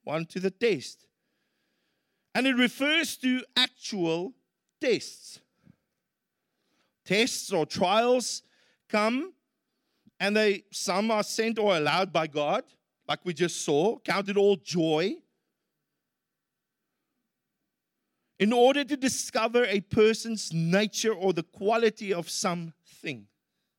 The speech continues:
So it's the pressure test. It's the squeeze, the tube test. I can show you a little white tube. I can show you something.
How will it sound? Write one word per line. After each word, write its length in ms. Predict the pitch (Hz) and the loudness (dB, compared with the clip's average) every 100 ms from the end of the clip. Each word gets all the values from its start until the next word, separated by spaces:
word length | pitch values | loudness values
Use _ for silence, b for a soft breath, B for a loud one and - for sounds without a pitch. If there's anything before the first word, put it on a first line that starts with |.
| _ _ _ _ _ b b b b b b b _ _ | _ _ _ _ _ b b b b b b b _ _
So 220 | - - | -6 -2
it's 160 | 196 - | -2 -4
the 100 | 202 | -10
pressure 380 | - 233 226 196 | -4 -4 -2 -8
test. 400 | - 101 - - _ _ _ _ _ _ _ | -8 -12 -12 -20 _ _ _ _ _ _ _
It's 220 | - - - | -14 -14 -6
the 160 | 202 | -6
squeeze, 720 | - - - 233 208 170 - | -4 -8 -6 -4 -4 -4 -8
the 80 | 170 | -10
tube 340 | - 226 269 | -8 -8 -8
test. 320 | - 90 - _ _ _ _ _ _ _ _ _ _ | -10 -12 -14 _ _ _ _ _ _ _ _ _ _
I 100 | - | -12
can 200 | - 220 | -6 -6
show 240 | - 220 233 | -4 -2 0
you 180 | 220 | 0
a 40 | 208 | 0
little 300 | 196 196 170 | -2 -2 0
white 260 | 165 175 - | 0 -2 -6
tube. 340 | - 170 131 | -6 -6 -8
I 540 | - _ _ _ _ | -18 _ _ _ _
can 100 | 175 | -12
show 200 | - 214 | -4 -2
you 140 | 208 202 | 0 -2
something. 560 | - 190 185 160 113 | -4 -6 -6 -8 -10